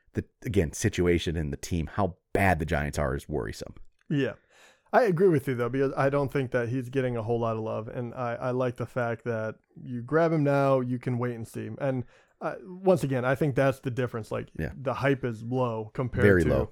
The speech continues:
Speaker 1: yeah.
Speaker 2: you know, the, the other guys we mentioned. So I, I, I do like that one. I, I think this guy's a, you know, couple dollar or <laughs> whatever you wanna do and throw him on your bench and find out, 'cause no one's gonna be excited about a situation.
Speaker 1: Yeah.
Speaker 2: But I feel like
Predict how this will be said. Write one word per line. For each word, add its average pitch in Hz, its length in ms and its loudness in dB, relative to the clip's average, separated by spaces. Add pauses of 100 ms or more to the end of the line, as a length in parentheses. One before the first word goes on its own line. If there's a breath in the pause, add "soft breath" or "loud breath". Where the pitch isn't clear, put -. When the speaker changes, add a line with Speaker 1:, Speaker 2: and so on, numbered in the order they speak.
Speaker 1:
yeah. 82 220 2 (440 soft breath)
Speaker 2:
you 139 100 0
know, 113 180 -4
the, 135 240 -6
the 135 160 2
other 131 140 0
guys 120 200 0
we 123 60 -4
mentioned. 117 400 -6
So 131 200 0
I, 135 400 -2
I, 190 40 -4 (140)
I 175 100 4
do 226 160 0
like 170 200 4
that 123 100 2
one. 117 100 -2
I, 131 240 0
I 131 40 0
think 127 320 -4
this 131 200 -4
guy's 123 320 0
a, 113 300 -4 (100)
you 117 80 -10
know, 113 140 -14 (480)
couple 120 260 -6
dollar 117 460 0
or 113 80 -4
<laughs> - 20 -4
whatever 113 340 4
you 131 80 4
wanna 120 220 2
do 120 220 -2
and 110 100 -4
throw 123 160 -2
him 120 80 -2
on 117 100 -2
your 113 80 -2
bench 113 220 -4
and 110 100 -6
find 107 240 -4
out, 104 240 -10
'cause 120 240 -6 (320)
no 151 240 0
one's 127 200 -2
gonna 120 160 -2
be 113 60 -4
excited 110 360 -6
about 110 200 -6
a 104 40 -8
situation. 107 520 -8
Speaker 1:
Yeah. 110 40 -8
Speaker 2:
But 127 180 -2 (300 soft breath)
I 165 120 -2 (260)
feel 240 260 2
like 135 240 2